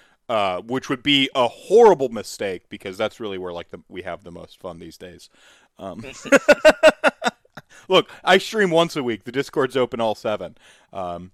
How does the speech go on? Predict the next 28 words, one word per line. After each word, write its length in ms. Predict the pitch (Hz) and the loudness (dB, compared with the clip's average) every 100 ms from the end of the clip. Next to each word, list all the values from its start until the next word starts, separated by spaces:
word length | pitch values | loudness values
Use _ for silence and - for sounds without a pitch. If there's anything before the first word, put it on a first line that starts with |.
| _ _ | _ _
<laughs> 1040 | 156 - 202 220 - 208 - - - - - | -12 -4 -2 -2 -2 -4 -6 -12 -14 -20 -4
so 140 | 196 | 2
yeah, 160 | 220 214 | 4 6
why 140 | 190 | 4
don't 120 | 220 | 0
you, 140 | 240 233 | 0 4
uh, 140 | 202 | 4
for 120 | 180 | 2
folks 240 | 190 202 175 | -4 -6 -4
who 60 | |
maybe, 400 | 175 165 139 135 139 | -6 -4 -4 -4 -8
maybe 280 | 143 131 127 | -6 -4 -4
aren't, 160 | 117 | -4
aren't 260 | 107 104 107 | -6 -8 -8
familiar 280 | 117 104 101 | -10 -10 -8
with 160 | 98 | -10
your, 200 | 104 95 | -8 -8
uh, 100 | 92 | -8
your, 220 | 92 98 92 | -8 -10 -10
your 120 | 113 | -10
passion 380 | 95 107 98 107 | -6 -4 -6 -8
for 100 | 95 | -16
Sylvaneth 420 | - 90 90 85 | -14 -14 -12 -16
and 80 | 87 | -18
stuff 200 | - 85 | -20 -18
like 100 | 87 | -20
that, 160 | 82 76 | -20 -18
maybe, 360 | 82 82 76 | -18 -20 -20